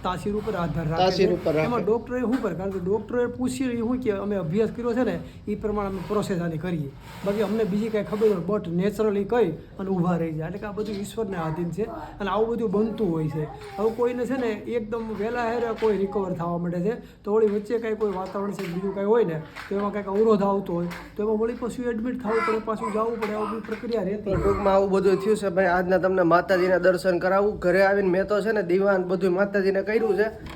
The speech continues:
Speaker 2: પણ તમે નથી કર્યા દર્શન, તો તમને કરાવી દઉં. આજના માતાજીના દર્શન કરી લ્યો. કોમેન્ટમાં "જય મોગલમાં" અને "જય સોનલમાં" લખી નાખજો. મિત્રો, અત્યારે યુગાભાઈને અને એના મમ્મીને ક્યાં ગઈ? હા, જો રહી.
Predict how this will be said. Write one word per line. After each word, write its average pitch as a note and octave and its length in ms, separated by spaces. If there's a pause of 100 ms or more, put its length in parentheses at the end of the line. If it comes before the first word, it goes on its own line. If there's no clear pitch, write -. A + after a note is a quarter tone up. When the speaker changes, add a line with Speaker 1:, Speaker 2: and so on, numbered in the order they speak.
(140)
Speaker 2:
પણ E3+ 140
તમે G3 320
નથી G3 280
કર્યા E3 320
દર્શન, D#3 380
તો D#3 100
તમને F3 320
કરાવી F3 360
દઉં. G#3 200 (640)
આજના E3 380 (180)
માતાજીના E3+ 540
દર્શન F3 380
કરી F#3+ 220
લ્યો. G#3 180
કોમેન્ટમાં E3+ 640
"જય F3+ 200
મોગલમાં" G3 500 (680)
અને E3 200
"જય F#3+ 220
સોનલમાં" F#3+ 440
લખી G3+ 240
નાખજો. G#3+ 380 (160)
મિત્રો, A3 320
અત્યારે A#3+ 360
યુગાભાઈને A3+ 720
અને G3+ 380
એના G3+ 180
મમ્મીને F#3+ 520
ક્યાં G3+ 280
ગઈ? D3+ 140
હા, D3+ 300
જો E3+ 140
રહી. D#3 280